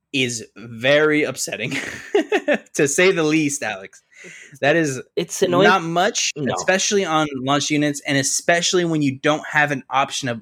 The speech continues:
Speaker 1: upgrading. Maybe this sits a little better when you have an option of, "Oh, well, hey, buy this thing,"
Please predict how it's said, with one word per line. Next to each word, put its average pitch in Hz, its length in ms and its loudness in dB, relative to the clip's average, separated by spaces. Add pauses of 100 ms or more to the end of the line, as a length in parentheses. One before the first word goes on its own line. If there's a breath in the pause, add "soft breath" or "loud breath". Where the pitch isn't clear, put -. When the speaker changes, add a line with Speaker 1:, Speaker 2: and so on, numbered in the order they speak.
Speaker 1:
upgrading. 101 520 -8 (360 loud breath)
Maybe 185 400 2
this 175 240 0
sits 165 180 -4
a 160 40 -2
little 151 240 2
better 139 300 2
when 135 140 -2
you 131 80 -2
have 120 140 -2
an 117 100 -6
option 117 300 -4
of, 117 140 -2
"Oh, 143 60 2
well, 143 200 4
hey, 120 180 2
buy 123 200 2
this 131 180 0
thing," 113 320 -4